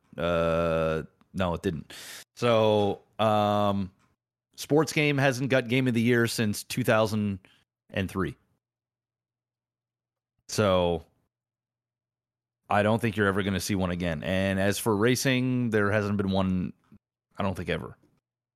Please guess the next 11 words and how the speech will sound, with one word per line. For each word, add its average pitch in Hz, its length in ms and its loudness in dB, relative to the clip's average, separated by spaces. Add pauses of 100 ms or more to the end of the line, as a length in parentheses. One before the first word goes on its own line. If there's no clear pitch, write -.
(180)
Maybe, 104 280 0
m-, 85 520 -10
maybe, 110 580 0
like, 117 220 2
in 123 100 0
the 120 60 0
nineties, 139 480 -2
maybe? 139 460 -2
I 98 80 -2
don't 98 140 -2
know. 120 200 -2